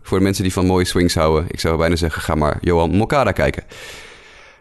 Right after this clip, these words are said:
Eh, en dan met die momenten van de week gaan we naar de stats van de week. Want dat zi-, zijn er nogal veel, hè. Ik zei al even records, records, records. Want het regende records in de Major League.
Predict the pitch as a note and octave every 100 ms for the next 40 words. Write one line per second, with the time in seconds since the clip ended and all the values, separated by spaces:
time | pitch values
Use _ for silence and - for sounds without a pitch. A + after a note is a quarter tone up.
0 | - - C#3+ - D#3 D3 F#2 F#2+ A#2 B2+
1 | C#3+ C3+ C3+ B2 A#2+ G2+ G2 A#2 G2+ F#2+
2 | F#2 - - C#3 C3+ - - G2+ F2+ D#2+
3 | F#2+ - G2 G2 F2+ - - B2 C3 G#2
4 | F2 F2 G2+ G2+ C3+ A#2 F#2 F#2 F#2+ F2+
5 | F#2+ B2 A#2+ A2 G2 G2+ G2 F#2+ F#2 A2+
6 | F2+ - F#2+ C#2 D2 E2 A2 B2+ A#2+ A2+
7 | G#2+ - G2 G2+ A2 G#2+ G2 F2 E2 D#2
8 | D#2 F#2+